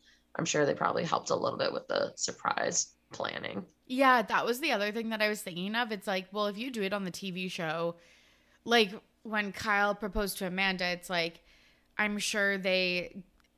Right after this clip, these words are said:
Speaker 2: you know, organized the boat for him and, like, all of that stuff, like, the sailboat. So it's like, I'm sure if you're, like, already in that realm, it's like, yeah, I want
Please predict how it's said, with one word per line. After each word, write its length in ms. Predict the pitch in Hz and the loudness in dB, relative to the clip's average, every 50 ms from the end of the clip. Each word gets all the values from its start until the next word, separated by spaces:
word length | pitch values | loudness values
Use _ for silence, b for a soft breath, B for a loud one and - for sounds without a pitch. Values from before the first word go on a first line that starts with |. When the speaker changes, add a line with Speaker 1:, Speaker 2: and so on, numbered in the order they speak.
| _ _ | _ _
Speaker 2:
you 180 | - 208 214 202 | -8 -6 -6 -2
know, 440 | 185 170 165 160 165 170 165 - - _ - | -2 0 -2 -2 -2 -6 -10 -12 -14 _ -2
organized 560 | 185 196 180 185 185 190 190 190 190 175 - | -2 -2 0 -2 -2 -2 -2 -2 -4 -4 -4
the 80 | 185 | -4
boat 400 | 175 - - 160 151 165 - - | -4 -2 0 0 0 -2 -4 -6
for 180 | - - 240 233 | -8 -6 -4 -4
him 420 | 220 233 220 214 214 208 208 202 196 | -2 -2 0 0 0 0 0 -2 -2
and, 160 | 185 185 180 | -4 -2 -2
like, 220 | 180 160 156 160 - - | -2 -2 -4 -4 -4 0
all 260 | - 196 190 185 180 | 0 2 2 2 0
of 100 | 175 170 | 2 2
that 280 | 160 131 123 147 - | 4 4 4 2 0
stuff, 480 | - - - 226 233 247 254 - - - - - | -6 -4 0 0 0 0 0 -4 -10 -12 -10 -6
like, 200 | 208 190 185 - | -6 -6 -6 -8
the 80 | 185 | -10
sailboat. 640 | - - 180 156 147 165 175 220 220 240 247 240 - | -6 -4 -2 -2 -2 0 0 2 2 4 2 0 -2
So 80 | 240 220 | -6 -8
it's 120 | 185 - | -4 -2
like, 220 | 220 202 190 185 B B B B B B B B B B B _ - | -2 -2 -2 -2 B B B B B B B B B B B _ 2
I'm 260 | 208 214 214 214 220 | 4 4 2 0 0
sure 760 | 220 - - - 214 202 202 202 202 208 208 214 214 214 208 - - - | -2 -2 -2 0 2 2 2 2 2 2 2 2 2 2 0 0 -2 -2
if 240 | 220 226 - - | 0 0 -2 -2
you're, 140 | 208 208 208 | -2 0 2
like, 180 | 202 202 196 196 | 2 2 0 -2
already 360 | - - 190 190 190 185 190 | -2 -2 -2 -2 -2 -2 -4
in 100 | 190 196 | -2 0
that 260 | 202 185 - - 170 | 0 0 0 -2 -2
realm, 380 | 165 147 139 147 170 190 202 196 | -2 -2 0 0 -2 -2 -4 -6
it's 200 | 185 185 - - | -6 -8 -6 -4
like, 340 | 190 180 180 175 175 - - _ _ _ - | -2 0 0 -2 -4 -8 -16 _ _ _ -10
yeah, 240 | - 196 208 208 | 0 4 6 8
I 220 | 196 170 170 175 180 | 10 10 8 8 4
want 720 | 180 180 175 175 170 165 170 170 165 160 - - - - | 2 0 0 2 2 2 2 0 -2 -6 -10 -12 -12 -14